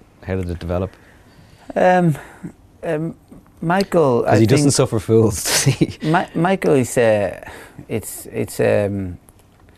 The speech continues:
Speaker 2: it's an Australian guy, but with a Lebanese, um, uh, blood, and, and kind of, he love, kind of, I don't know where, but probably he had some Latin blood as well, somewhere in the trade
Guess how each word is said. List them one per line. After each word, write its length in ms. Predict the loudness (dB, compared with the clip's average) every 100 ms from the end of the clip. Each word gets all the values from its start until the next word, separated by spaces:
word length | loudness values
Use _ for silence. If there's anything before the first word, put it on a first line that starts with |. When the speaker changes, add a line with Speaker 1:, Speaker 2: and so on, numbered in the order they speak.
| _ _ _ _ _
Speaker 2:
it's 320 | -6 -4 -2
an 200 | 0 0
Australian 600 | 0 -4 -2 2 4 2
guy, 240 | 2 2 2
but 240 | 0 0
with 240 | 0 0 0
a 240 | 0 -2
Lebanese, 1000 | 0 0 2 2 2 0 -4 -4 -2 -2
um, 320 | -4 -6 -10 -14 _ _ -20 _ _ -20 -20 -20
uh, 240 | -12 -10 -10
blood, 680 | -12 -8 0 4 4 4
and, 280 | 2 0 -2
and 480 | -2 -4 -4 -6 -6
kind 260 | -2 0 2
of, 220 | 0 -2
he 160 | -6 0
love, 540 | 4 4 2 -2 -12 -6
kind 220 | -2 2
of, 260 | 0 0 -4
I 160 | -2 0
don't 160 | 0
know 100 | 2
where, 300 | 2 4 4
but 380 | 2 -4 -6 -4
probably 380 | 0 2 0 -2
he 180 | -4 -4
had 220 | -2 -4
some 420 | -4 -4 -4 -2
Latin 580 | 0 0 0 -2 -4 -6 _ _ -8
blood 360 | 0 2 2
as 220 | 2 -2 -2
well, 380 | 0 2 0
somewhere 480 | -4 -4 -2 0 2
in 140 | 2 -2
the 120 | -6
trade 460 | -2 0 0 -2